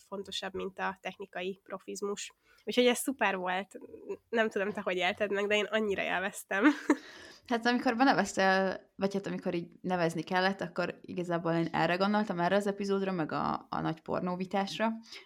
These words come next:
Speaker 2: mert talán formátum, meg téma szempontjából ez a kettő volt az, ami így, öm, talán egyedibb, á, vagy így
Speaker 1: Mhm.
Speaker 2: különlegesebb, ö, nem csak nekünk személyesen, hanem így a piacon is. Ö, de végül is örültem, hogy ezzel mentünk, ezzel a vendéges epizóddal,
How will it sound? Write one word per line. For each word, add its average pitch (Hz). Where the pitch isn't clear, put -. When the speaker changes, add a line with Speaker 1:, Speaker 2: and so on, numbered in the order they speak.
Speaker 2:
mert -
talán 156
formátum, 165
meg 165
téma 160
szempontjából 165
ez 156
a -
kettő -
volt 160
az, 160
ami 160
így, 160
öm, 156
talán 160
egyedibb, 170
á, 147
vagy 147
így 156
Speaker 1:
Mhm. -
Speaker 2:
különlegesebb, 165
ö, 160
nem 156
csak 165
nekünk 196
személyesen, 175
hanem 160
így 156
a 165
piacon 180
is. -
Ö, 165
de 175
végül 170
is 175
örültem, 160
hogy 160
ezzel 156
mentünk, 156
ezzel 170
a 160
vendéges 165
epizóddal, 180